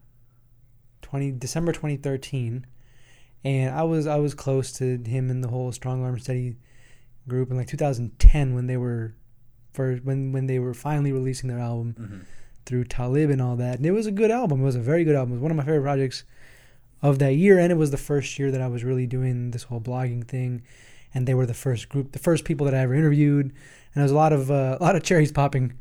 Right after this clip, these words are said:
Speaker 2: Yeah.
Speaker 1: that time for me. <laughs> And, uh, and so we were cool for a while, and while the, while the album rollout was happening and stuff, and then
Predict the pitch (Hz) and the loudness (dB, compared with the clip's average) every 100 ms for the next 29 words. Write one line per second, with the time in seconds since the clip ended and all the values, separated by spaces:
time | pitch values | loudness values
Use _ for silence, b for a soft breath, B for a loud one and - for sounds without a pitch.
0 | b b b 120 - 143 139 120 165 151 | b b b -10 0 2 8 10 10 6
1 | 151 - 160 - 151 - - - B B | 4 6 4 4 -2 -2 -8 -16 B B
2 | B B B 156 151 151 147 147 151 147 | B B B 0 2 4 4 4 4 2
3 | 185 208 202 202 220 - 147 135 131 151 | 2 2 2 0 0 0 2 2 2 2
4 | 135 127 131 135 135 131 131 131 127 131 | 2 2 0 0 0 0 0 -2 -2 -2
5 | 131 131 131 127 113 127 123 127 127 117 | -2 -2 -2 -4 -4 -6 -4 -4 -6 -6
6 | 131 127 - 123 120 117 | -6 -6 -6 -4 -4 -6